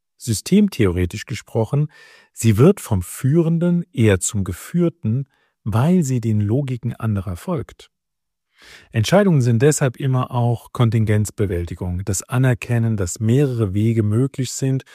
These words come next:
und man trotzdem einen davon wählen muss. Die Falle der Informationssättigung. Viele Führungskräfte verwechseln Informationssammlung nämlich mit Entscheiden. Niklas Luhmann würde sagen, sie glauben, Unsicherheit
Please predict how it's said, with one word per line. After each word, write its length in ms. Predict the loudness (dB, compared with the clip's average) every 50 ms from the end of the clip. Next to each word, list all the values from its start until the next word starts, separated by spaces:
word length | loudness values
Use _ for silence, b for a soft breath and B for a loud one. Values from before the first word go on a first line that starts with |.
| B B B B B B
und 120 | 0 2 2
man 160 | 2 2 0
trotzdem 720 | 0 0 0 0 0 -2 -4 0 0 2 2 2 0 -2
einen 260 | -2 -2 0 0 0
davon 420 | 0 -2 -4 -2 -2 -2 -2 0
wählen 320 | 0 0 0 0 0 -2 -4
muss. 420 | -4 -6 -8 -10 -12 -16 -20 -20 _ _ _ _ _ _ _ _ _ _ _ _ _ _ _ _ _ _ -4
Die 80 | -4 -2
Falle 300 | 0 2 2 4 4 2
der 140 | 0 0
Informationssättigung. 1400 | -2 -2 -2 0 0 0 0 0 0 -2 0 0 0 0 -2 -2 -2 -4 -4 -4 -6 -8 -8 -8 -8 -10 -10 -12 _ _ _ _ _ _ _ _ _ _ _ _ _ _ _ _ _ _ _ _ _ _ _ _ _ _ _ _ _ _ _ _ _ _
Viele 280 | -6 0 2 4 4 4
Führungskräfte 880 | 4 4 4 4 2 -2 -2 -2 -2 -2 -2 -2 -2 -2 -2 -2 -4 _ _ _
verwechseln 720 | _ -2 0 2 2 2 0 0 -4 -6 -4 -2 -2 -2 -2
Informationssammlung 1160 | -4 -4 -4 -2 -2 -4 -4 -4 -2 0 0 0 0 -2 -2 -2 -2 0 0 0 0 0 0
nämlich 360 | 0 0 0 -2 -2 -4 -8
mit 100 | -10 -8
Entscheiden. 640 | -6 -8 -8 -6 -4 -4 -2 -2 -4 -4 -8 -12 -14 _ _ _ B B B B B B B B
Niklas 400 | 0 0 2 2 0 0 0 -2
Luhmann 400 | -2 0 2 2 2 2 2 2
würde 160 | 2 2 2
sagen, 400 | 2 2 2 2 2 2 0 -4 B B B B B
sie 180 | B -4 -2 -2
glauben, 380 | 0 2 2 4 4 2 0
Unsicherheit 840 | -2 -4 -2 0 0 0 0 -2 -2 -2 -2 -2 -2 0 0 0 -2